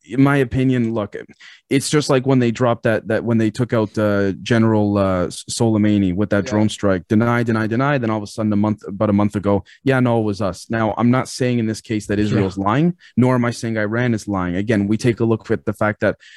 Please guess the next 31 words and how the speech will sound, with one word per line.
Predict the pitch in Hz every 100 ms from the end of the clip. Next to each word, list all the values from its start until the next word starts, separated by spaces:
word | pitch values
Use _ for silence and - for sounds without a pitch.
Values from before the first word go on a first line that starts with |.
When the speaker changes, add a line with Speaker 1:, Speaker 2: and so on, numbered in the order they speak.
| - - _
Speaker 1:
again, | - 135 135 120
it's | 117
very | 143
difficult. | 131 123 107 98 104
Iran | 104 117 117
is | 117
not | 117
allowing | 107 107 107
U | 104 110
N | 104
inspectors | 98 - 110 107 107
to | -
come | - 107
see | 101 110
their | 101
nuclear, | 98 107 - 107 101 95 -
uh, | 95
arsenal, | - 101 - 110 107
if | 104
you | 110
wanna | 107 107
call | 113 107
it, | 101
their | 98
enrichment | 95 95 110 - 107 101
of | 90
uranium | 92 107 113 113 107
and | 104
things | 110 107
like | 104 98
this. | 107 104